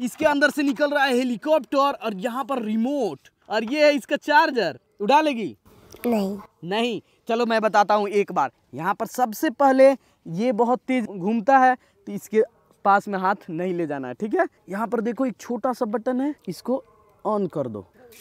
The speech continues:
Speaker 1: ओ, ये देखो, ये बटन से नीचे आ जाता है।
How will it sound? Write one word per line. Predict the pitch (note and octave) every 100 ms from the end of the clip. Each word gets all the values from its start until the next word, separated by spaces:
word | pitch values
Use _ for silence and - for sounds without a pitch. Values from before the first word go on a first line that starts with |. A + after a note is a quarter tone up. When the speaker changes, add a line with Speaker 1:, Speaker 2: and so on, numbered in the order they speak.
| - - - -
Speaker 1:
ओ, | A3+ D#4 D#4+ A3+ - - - - - - - - - - - - -
ये | G3+ B3+
देखो, | B3 - E3 - - - - F3+
ये | B3+
बटन | C#4 C4 C#4
से | B3+ B3+
नीचे | A#3 B3+
आ | A#3 F#3+
जाता | F3
है। | D#3